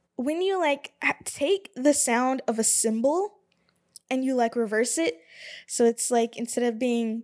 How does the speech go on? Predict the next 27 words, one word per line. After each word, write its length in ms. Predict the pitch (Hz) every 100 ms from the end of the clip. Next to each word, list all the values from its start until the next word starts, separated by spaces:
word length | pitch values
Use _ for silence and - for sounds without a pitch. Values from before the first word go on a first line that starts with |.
| _
tss, 580 | - - - - - - _ -
it's, 260 | 247 -
like, 340 | 233 220 214 _ _
s-. 560 | - - - - - - - _ _ _ _ _ _ _ _ _ _ _ - _ _ _ _ -
Did 100 | 247
that, 280 | 254 269 - -
I 60 | 240
hope 180 | 269
that 160 | 269 247
makes 280 | 233 233 -
sense. 480 | 226 220 - - - - - - -
Um, 540 | 240 233 226 220 220 - _ -
but, 100 | 269
like, 320 | 285 285 -
the, 400 | 285 269 262 233
the 120 | 262
lead, 380 | 247 277 330 370 - -
the 200 | 285 285
lead 320 | 285 285 359
in 240 | 370 392 403 440 453 - _ _ - - - - -
to, 120 | 320
like, 320 | 311 285 294
the 140 | 262 262
drum 360 | 226 247 277
actually 380 | 277 269 - 269
being 200 | 262 247
striked, 800 | 240 - 262 269 330 - - -